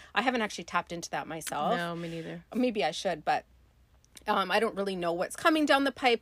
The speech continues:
Speaker 1: but I just know that there are things that are, that have existed in our world, in our society, that are, that need to be healed.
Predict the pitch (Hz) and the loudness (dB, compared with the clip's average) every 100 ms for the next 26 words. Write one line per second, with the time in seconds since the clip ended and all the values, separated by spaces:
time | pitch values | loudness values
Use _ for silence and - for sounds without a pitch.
0 | - - 233 233 254 233 208 208 202 175 | 0 6 6 6 0 0 2 2 2 0
1 | 202 214 196 202 - 220 254 277 - 226 | 0 2 2 0 0 -2 0 -2 0 0
2 | - 208 196 185 - - 202 202 202 185 | 0 0 0 -2 -4 -2 0 0 -2 -4
3 | 185 208 254 220 196 190 - 185 190 175 | -6 -4 -4 -6 -6 -6 -2 -2 -2 -2
4 | 156 151 196 - - - _ 202 196 196 | 0 -2 -4 -10 -16 -20 _ -2 0 -2
5 | - 202 - 175 170 160 160 190 - _ | -2 -2 2 2 0 -6 -10 -12 -20 _
6 | 190 185 - _ _ 196 185 180 175 - | 0 0 0 _ _ 0 4 4 2 -4
7 | _ _ _ _ 196 208 196 196 208 - | _ _ _ _ -2 -2 0 -4 -4 -6
8 | 208 202 190 180 170 - - - 190 156 | -6 -8 -8 -10 -12 -16 -20 -10 -6 -4
9 | 180 254 | -4 -8